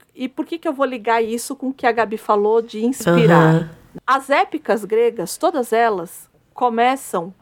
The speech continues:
Speaker 1: com, e-, elas têm, é, elas têm, não uma fórmula, mas ela, elas têm uma forma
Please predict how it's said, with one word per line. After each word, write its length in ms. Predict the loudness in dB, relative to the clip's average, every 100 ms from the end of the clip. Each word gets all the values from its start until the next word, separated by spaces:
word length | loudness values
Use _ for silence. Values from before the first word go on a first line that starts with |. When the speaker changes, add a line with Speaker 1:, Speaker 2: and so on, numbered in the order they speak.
| _ _ _
Speaker 1:
com, 560 | 0 2 2 0 -6 -12 _ _
e-, 160 | -2 0 2
elas 200 | 2 0
têm, 380 | 0 0 0 -6 _ _ _ _ _
é, 160 | -2 0
elas 180 | 0 -2
têm, 320 | -4 -6 -6 -10 _
não 260 | -6 -2 0
uma 120 | 0
fórmula, 800 | -2 -4 0 2 2 0 0 0
mas 240 | 0 -2
ela, 200 | 0 -2 -4 -4
elas 440 | 0 0 -4 -12 -4
têm 180 | -2
uma 220 | 0 -2 -4
forma 800 | -6 -2 2 2 0 0 0